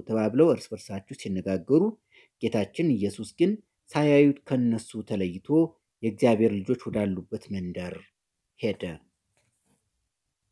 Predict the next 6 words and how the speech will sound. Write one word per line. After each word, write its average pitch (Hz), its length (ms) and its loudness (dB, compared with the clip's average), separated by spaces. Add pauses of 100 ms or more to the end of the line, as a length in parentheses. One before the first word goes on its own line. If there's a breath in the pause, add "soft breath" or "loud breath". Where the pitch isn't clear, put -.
(2250)
በሸራያ 190 680 8 (120)
የሚኖሩት 143 640 6
የእግዚአብሔር 117 600 2
ልጆች 139 360 0
ተሰብስበው 127 640 2
ከነቢያቶች 110 760 0